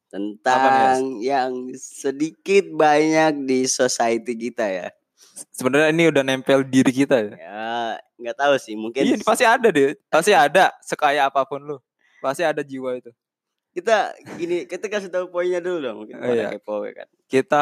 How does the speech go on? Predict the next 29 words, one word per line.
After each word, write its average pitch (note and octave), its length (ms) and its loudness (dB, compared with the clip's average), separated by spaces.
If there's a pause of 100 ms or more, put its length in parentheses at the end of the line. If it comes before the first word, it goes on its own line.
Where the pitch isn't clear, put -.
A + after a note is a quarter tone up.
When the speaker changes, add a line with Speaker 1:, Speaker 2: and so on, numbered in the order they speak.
Speaker 2:
hari D#3+ 240 0
ini D#3+ 80 0
membahas C#3 320 2
tentang B2 480 -4 (680)
kemiskinan. F3 680 0
Speaker 1:
Kemis- D#3 640 -6
Speaker 2:
Kamu F3+ 400 2
miskin. D#3 840 0 (640)
Orang A#2 240 -8
miskin. D#3 480 2
Speaker 1:
Oh F#3 160 -8
my F#3 320 -10
God. F#3+ 480 -6 (260)
Stop, B3+ 460 -4
stop. A3 240 0 (240)
Speaker 2:
<laughs> E3+ 240 -2
Speaker 1:
Kita, B3 240 -4
kita C4 240 -8
nggak G#3+ 300 -4
ini. G#3 140 -6
Speaker 2:
Oh, D3 120 2
ya, C3+ 180 4
nggak, C3 220 2
nggak. A#2 180 0
Speaker 1:
Oke, G#2 140 -14
Speaker 2:
Ini G2+ 80 -16
Speaker 1:
super - 240 -16
santai. D3+ 160 2
Speaker 2:
bukannya C3 600 0